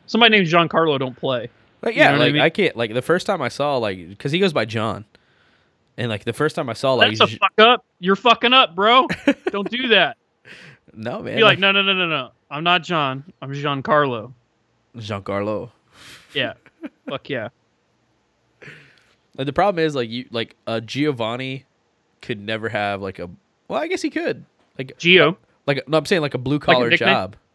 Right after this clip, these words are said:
Speaker 2: Like a, like a blue collar,
Speaker 1: Oh,
Speaker 2: like
Speaker 1: no, like, well, you don't need one. You're, you're fucking Giovanni.
Speaker 2: I
Speaker 1: Like
Speaker 2: always, I always joke around with my friends that your first name,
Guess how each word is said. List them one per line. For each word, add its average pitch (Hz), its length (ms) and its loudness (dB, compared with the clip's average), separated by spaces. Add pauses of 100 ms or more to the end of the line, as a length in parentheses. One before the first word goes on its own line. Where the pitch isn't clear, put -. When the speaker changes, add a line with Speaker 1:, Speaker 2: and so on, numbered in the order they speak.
(140)
Speaker 2:
Like 113 120 -6
a, 101 140 -8
like 113 160 -8
a 113 40 -6
blue 123 200 -4
collar, 120 380 -2
Speaker 1:
Oh, 226 100 6
Speaker 2:
like 202 80 4
Speaker 1:
no, 165 400 2
like, 156 200 -2 (180)
well, 165 120 -6
you 160 100 -4
don't 151 160 0
need 170 180 -2
one. 117 220 -6 (360)
You're, 123 240 -10 (120)
you're 135 220 -8 (120)
fucking - 200 -6 (320)
Giovanni. 139 720 0 (720)
Speaker 2:
I 151 80 2
Speaker 1:
Like 127 100 4
Speaker 2:
always, 196 320 0 (160)
I 131 120 2
always 180 300 0
joke 139 300 -2
around 127 200 0
with 123 100 -6
my 107 100 -4
friends 123 500 -6 (420)
that 131 160 4
your 117 120 0
first 135 480 0
name, 123 440 -6